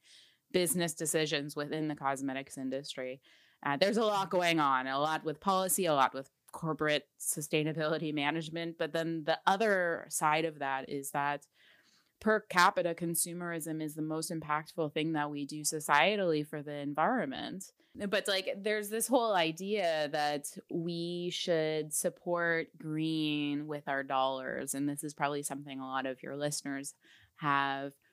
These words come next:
heard. So outside of the fact that a lot of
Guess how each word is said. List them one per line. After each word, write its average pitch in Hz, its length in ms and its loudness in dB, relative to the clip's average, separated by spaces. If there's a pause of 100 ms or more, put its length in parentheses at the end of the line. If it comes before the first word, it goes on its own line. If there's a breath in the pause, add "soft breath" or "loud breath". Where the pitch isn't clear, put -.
(140)
heard. 151 640 4 (320 loud breath)
So 170 320 4 (100)
outside 220 560 2
of 180 140 0
the 170 80 0
fact 170 560 2
that 143 400 2
a 165 60 4
lot 165 300 0
of 165 320 -4